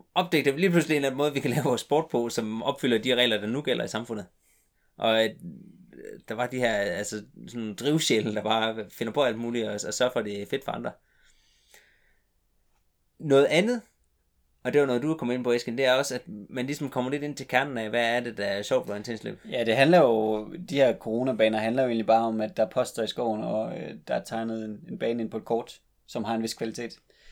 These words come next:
Speaker 2: Og det er egentlig alt det, vi behøver for at løbe orienteringsløb. Øhm, og så er hjulpet lidt af de her O-track, eller hvad man nu bruger på, på nettet, så man kan sammenligne, øh, lidt med hinanden. Men
Speaker 1: Ja.
Speaker 2: det er faktisk alt, man behøver.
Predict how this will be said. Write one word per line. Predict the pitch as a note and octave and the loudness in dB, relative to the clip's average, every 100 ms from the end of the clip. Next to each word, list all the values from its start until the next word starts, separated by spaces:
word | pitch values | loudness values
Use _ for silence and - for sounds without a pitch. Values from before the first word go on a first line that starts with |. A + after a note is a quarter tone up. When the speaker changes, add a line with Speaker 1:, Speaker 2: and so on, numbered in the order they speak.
| - - | -16 -6
Speaker 2:
Og | A#2 | 0
det | |
er | C3 | 2
egentlig | C#3 B2 | 2 2
alt | C3+ A#2 | -2 -2
det, | A2+ | -4
vi | |
behøver | A2 A#2 B2+ G#2+ | -4 -2 -2 -2
for | A2 | -2
at | G#2+ | -2
løbe | G2+ | -2
orienteringsløb. | G#2+ - A2+ F#2+ A2 F#2 _ _ _ A#2+ | -6 -6 -8 -8 -10 -12 _ _ _ -16
Øhm, | A2+ A2+ - | -14 -14 -14
og | - - | -10 2
så | C#3 | 4
er | C#3 | 4
hjulpet | B2+ C#3 D#3+ C3+ | 4 2 2 -2
lidt | A#2 B2 A2 | -2 -4 -4
af | A2 G2+ - | -4 -4 -6
de | A#2+ | -6
her | A2+ | -6
O-track, | - A#2 - A2+ A2 - | -4 -8 -8 -6 -8 -8
eller | C#3+ A#2 | -14 -14
hvad | A#2 | -12
man | A2+ A2+ F3 E3+ - | -12 -12 -14 -16 -14
nu | A#2 | -10
bruger | - A2+ | -6 -6
på, | - A2 - _ _ _ _ _ - | -6 -12 -14 _ _ _ _ _ -6
på | G#2+ | -4
nettet, | G#2+ A2+ A#2 F#2+ | 0 0 -2 -4
så | A2+ G#2+ | -6 -2
man | A2+ - | -2 -2
kan | A#2 | -4
sammenligne, | B2+ C#3 C3+ B2 C3 A#2 A#2 | 0 0 0 -2 -6 -6 -6
øh, | A#2+ - - - | -8 -12 -14 0
lidt | F#3 F#3 | 2 2
med | C#3+ B2 | 0 0
hinanden. | A2 G2+ G#2 G#2+ - _ _ _ _ - - _ _ _ _ _ _ _ | 0 -4 -4 -8 -14 _ _ _ _ -20 -20 _ _ _ _ _ _ _
Men | A2 C3 | -2 0
Speaker 1:
Ja. | |
Speaker 2:
det | D3 | 0
er | |
faktisk | C3+ C#3+ - A2+ | 2 -2 0 -2
alt, | G#2+ | -2
man | G#2+ | -2
behøver. | G#2 G#2 | -6 -10